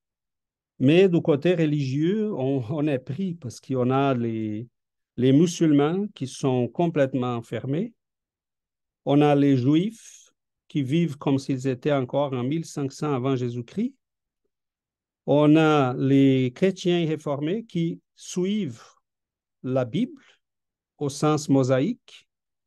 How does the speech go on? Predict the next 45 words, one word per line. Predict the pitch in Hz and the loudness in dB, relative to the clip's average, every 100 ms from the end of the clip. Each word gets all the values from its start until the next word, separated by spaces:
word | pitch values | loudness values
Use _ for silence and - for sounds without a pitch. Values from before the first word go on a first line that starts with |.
| _ _ _ _ _ _ | _ _ _ _ _ _
hein, | 131 165 | -6 -4
qui | 175 | -2
vont | 131 135 | 0 2
pas | 160 170 | 4 2
se | |
couper | - 143 151 | 0 -2 2
les | 156 139 | 2 0
cheveux, | - 127 120 160 185 196 | -2 -4 -2 0 0 0
qui | 185 127 | -4 -8
vont, | 123 139 139 139 131 | -4 -2 -2 -2 -4
euh, | 123 120 117 117 | -6 -6 -8 -8
séparer | - 143 139 147 | -6 -2 -2 -2
les | 139 127 | -2 -4
femmes | - 151 151 | -4 -4 -2
et | 139 | -4
les | 127 123 | -4 -6
hommes | 139 151 | -6 -6
dans | 127 123 | -6 -6
l'église. | 120 120 147 208 214 190 202 208 _ _ _ _ _ - | -8 -6 -6 -6 -6 -6 -8 -10 _ _ _ _ _ -8
Euh, | 131 127 123 120 120 120 123 120 120 123 _ - 117 | -4 -2 0 0 -2 -2 -4 -6 -6 -10 _ -12 -10
ce | - | -10
qui | - 147 | 2 4
a | |
été | 135 160 | 6 4
dit | 135 147 | 4 2
par | 170 151 135 | 2 2 2
Paul, | - 170 175 175 147 | 0 4 6 6 4
euh, | 139 127 123 117 | 2 2 0 -2
Saint | - 143 | -2 -2
Paul, | 135 160 170 139 | 0 0 0 -2
quand | 143 135 | -2 -4
il | 131 | -4
était | 127 127 147 | -6 -6 -6
là | 135 139 135 | -4 -4 -6
en | |
train | 113 143 147 | -6 -6 -4
de | 117 | -4
régler | 131 123 151 | -4 -2 -2
la | 139 123 | -2 -2
vie | 135 147 | -4 -8
des | 135 | -6
communautés, | 135 131 131 123 - 156 180 | -4 -2 -4 -6 -8 -6 -6
c'est | 175 117 | -8 -12
pas | - 156 160 120 113 110 107 | -6 -4 -2 -4 -8 -10 -10
un, | 117 | -12